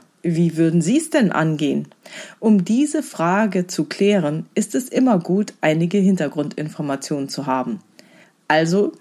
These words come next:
ist es erstmal gut, nachzufragen. Wie viele andere interne Revisionen hatte auch diese interne Revision Vorgaben, wie schnell eine Maßnahme zu erledigen ist. Das hängt von der Gewichtung der Feststellung ab.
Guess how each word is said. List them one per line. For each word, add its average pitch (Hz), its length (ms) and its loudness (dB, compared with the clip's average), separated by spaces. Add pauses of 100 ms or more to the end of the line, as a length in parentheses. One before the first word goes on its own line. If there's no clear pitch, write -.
(140)
ist - 220 -2
es - 80 -14
erstmal 277 500 0
gut, 196 360 0 (200)
nachzufragen. 127 920 -4 (760)
Wie 214 80 4
viele 311 300 4
andere 202 380 4
interne 185 520 2
Revisionen 175 800 2
hatte 277 260 0
auch 262 180 -2
diese 185 380 2
interne 170 680 2
Revision 170 560 2
Vorgaben, 175 840 0
wie 202 220 0
schnell 226 400 2
eine 175 280 2
Maßnahme 151 920 0
zu - 220 -4
erledigen 170 580 0
ist. - 380 -8 (580)
Das 135 240 -2
hängt 214 300 2
von 165 160 0
der 151 100 -2
Gewichtung 151 540 0
der 208 100 2
Feststellung - 640 -2
ab. - 260 -10